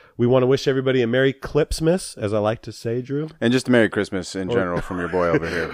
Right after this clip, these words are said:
Speaker 1: <laughs> Or Clipsmas. I
Speaker 2: Yeah.
Speaker 1: kinda like it. But anyways, episode fifty-six for our new listeners. And I know we're getting new listeners like we do every week. Drew chooses an N B A player that matches the episode that we are doing, which is
Speaker 2: Mm-hmm.
Speaker 1: episode fifty-six. Last
Speaker 2: Mm-hmm.
Speaker 1: week was the legendary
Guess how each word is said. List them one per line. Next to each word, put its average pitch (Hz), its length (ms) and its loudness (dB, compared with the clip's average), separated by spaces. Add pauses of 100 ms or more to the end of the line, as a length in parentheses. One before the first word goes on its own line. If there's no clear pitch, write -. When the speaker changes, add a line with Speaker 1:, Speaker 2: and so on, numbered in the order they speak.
Speaker 1:
<laughs> - 40 -20
Or 220 160 6
Clipsmas. 131 760 -2
I 110 120 -2
Speaker 2:
Yeah. 87 80 -4
Speaker 1:
kinda 120 180 0
like 110 240 2
it. 151 80 2
But 180 160 8
anyways, 202 480 6 (320)
episode 254 540 6
fifty-six 165 580 2
for 156 340 6
our 139 160 8
new 165 220 6
listeners. 165 500 4
And 117 160 4
I 117 60 2
know 123 140 2
we're 139 120 4
getting 135 220 2
new 131 160 4
listeners 151 380 -2
like 123 120 0
we 117 120 0
do 117 120 0
every 117 200 0
week. 147 260 2
Drew 117 220 -2
chooses 113 420 -4
an 110 220 0 (400)
N 135 160 2
B 127 160 2
A 135 100 4
player 151 320 2
that 123 160 2
matches 120 480 0
the 110 160 -6
episode 135 540 0
that 113 80 2
we 120 140 2
are 110 100 4
doing, 147 400 4
which 110 160 2
is 104 80 0
Speaker 2:
Mm-hmm. 117 140 2
Speaker 1:
episode 113 260 -4
fifty-six. 139 480 -2
Last 127 240 4
Speaker 2:
Mm-hmm. 123 100 -6
Speaker 1:
week 190 240 -2 (140)
was 139 180 6
the 143 140 2
legendary 156 760 4